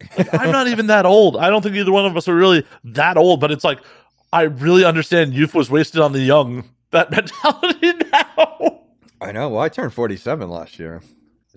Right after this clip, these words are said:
Speaker 1: I don't, I don't feel it except in, <laughs> in the mornings. <laughs>
Speaker 2: I turn forty-two next month. It's like, I'm not far behind you. And
Speaker 1: Yeah.
Speaker 2: it's just like, "Oh, my back." Like,
Speaker 1: My knee.
Speaker 2: my knees. Oh, yeah.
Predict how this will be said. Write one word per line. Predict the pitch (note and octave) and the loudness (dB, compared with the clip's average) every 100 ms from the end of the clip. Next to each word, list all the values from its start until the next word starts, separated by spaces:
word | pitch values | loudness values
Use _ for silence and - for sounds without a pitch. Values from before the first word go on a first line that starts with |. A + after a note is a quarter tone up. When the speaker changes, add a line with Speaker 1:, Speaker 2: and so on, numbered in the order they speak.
| - - | -20 -10
Speaker 1:
I | |
don't, | D3+ C#3 F2 | -10 -10 -12
I | G#2 | -10
don't | C3 | -10
feel | - E3 D3+ G#2 | -8 -6 -4 -6
it | F2 | -8
except | - B2 - | -14 -16 -14
in, | F#2+ - _ | -18 -18 _
<laughs> | _ A#2 A#2 G2+ | _ -12 -12 -16
in | A2 F#2 F#2 | -16 -16 -14
the | B2+ | -8
mornings. | F#3 G#3 F#2+ - F3+ - - - G3 - _ | -6 -6 -10 -12 -8 -6 -8 -10 -18 -18 _
<laughs> | _ _ _ _ _ _ _ | _ _ _ _ _ _ _
Speaker 2:
I | - | -10
turn | B2+ D3 | -4 -4
forty-two | C3 D3+ C#3 - D3 | 0 0 0 -6 -4
next | C#3 - | -4 -2
month. | A#2+ G#2 | -4 -4
It's | A#2 | -6
like, | C3 A2 G#2+ | -2 -2 -4
I'm | B2 | -2
not | D3 - | -2 2
far | D#3+ D3+ | 2 2
behind | C#3+ D3+ B2+ | 2 0 0
you. | A2+ | -6
And | A2 | -8
Speaker 1:
Yeah. | G2+ F#2+ F2+ _ _ | -14 -16 -18 _ _
Speaker 2:
it's | _ | _
just | C3+ D#3 | -10 -10
like, | - - | -10 -2
"Oh, | E3+ E3 - - | 0 0 -4 -10
my | D3 | -4
back." | E3 E3 D#3+ _ _ _ _ - | 0 2 0 _ _ _ _ -10
Like, | C3+ A#2+ _ _ | -8 -8 _ _
Speaker 1:
My | - | -14
knee. | A#2 A#2+ C3 B2+ _ _ | -10 -8 -8 -10 _ _
Speaker 2:
my | C3 | -6
knees. | C#3+ D3 D3 D3 | -2 -2 -2 -4
Oh, | - | -2
yeah. | B2 A#2+ | -2 -2